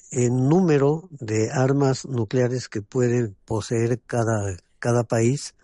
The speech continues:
y regula también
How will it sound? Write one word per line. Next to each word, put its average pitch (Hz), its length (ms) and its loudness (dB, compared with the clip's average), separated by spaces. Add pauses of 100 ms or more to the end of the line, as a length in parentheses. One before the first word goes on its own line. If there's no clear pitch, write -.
(920)
y 151 400 4
regula 151 600 2
también 156 640 0